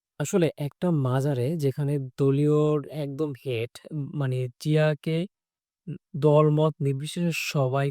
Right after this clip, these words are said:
খুব ভালোবাসে। তিনি বাংলাদেশের একজন খুব ভালো লেভেলের একজন প্রেসিডেন্ট ছিলেন,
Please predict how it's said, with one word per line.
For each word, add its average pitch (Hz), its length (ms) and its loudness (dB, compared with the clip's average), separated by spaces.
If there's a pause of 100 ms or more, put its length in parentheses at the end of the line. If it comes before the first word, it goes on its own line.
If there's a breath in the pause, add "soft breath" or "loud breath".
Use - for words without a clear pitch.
খুব 180 220 2
ভালোবাসে। 123 440 -4
তিনি 151 220 -2
বাংলাদেশের 127 580 -4
একজন 131 380 -8 (680)
খুব 151 240 0
ভালো 117 240 2
লেভেলের 139 360 2
একজন 147 240 0
প্রেসিডেন্ট 127 480 -2
ছিলেন, 196 220 -4